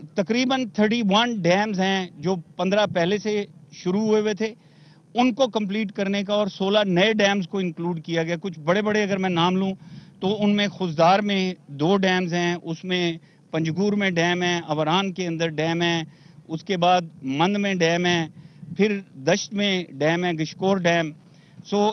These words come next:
इससे, इसके अलावा, अ, खारान में already गरूक dam बन रहा है और लसबेला में already विंदर डैम के ऊपर काम शुरू हो रहा है।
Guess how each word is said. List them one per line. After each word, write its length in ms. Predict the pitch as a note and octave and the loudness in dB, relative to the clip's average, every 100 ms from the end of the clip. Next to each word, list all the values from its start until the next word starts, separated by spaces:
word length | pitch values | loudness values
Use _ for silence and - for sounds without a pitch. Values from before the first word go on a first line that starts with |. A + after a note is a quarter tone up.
| - | -2
इससे, 320 | G3 - A#3 A3 | -6 -2 -2 -2
इसके 320 | G3+ F#3+ A#3 A3 | -6 -10 -4 0
अलावा, 520 | G3 G3+ G#3 G3+ G3 - | 2 4 2 2 -4 -10
अ, 140 | D#3 | -10
खारान 460 | D#3+ D3+ D#3 F3+ G#3+ | -4 0 2 2 0
में 160 | G#3+ | -2
already 720 | G3+ F#3 G#3+ A3 A3+ G#3 F#3 | 0 0 2 0 -2 -4 -6
गरूक 280 | C#3+ E3+ A3+ | -4 -2 0
dam 300 | F#3 G3 G3 | 0 0 0
बन 120 | E3+ | -2
रहा 180 | E3+ F3+ | 0 0
है 200 | F3+ F3+ F3 - - - - | 0 -2 -6 -18 -20 -20 -6
और 280 | D#3+ E3+ G3 | 2 2 2
लसबेला 600 | F3 F3+ - E3+ G3+ G#3+ | 2 0 0 2 4 4
में 220 | A3 G#3+ | 2 -2
already 480 | - F#3 A3 A3+ A#3 | 0 0 0 0 0
विंदर 360 | F#3 G#3+ G#3+ B3 | 2 2 4 2
डैम 280 | G#3+ G3+ G3+ | 2 0 -2
के 120 | G3+ | -4
ऊपर 240 | F#3+ F#3 | -4 -6
काम 280 | E3 E3 F3 | -6 -6 -6
शुरू 220 | E3+ E3+ | -8 -8
हो 120 | E3 | -4
रहा 120 | D3+ | -4
है। 80 | E3+ | -4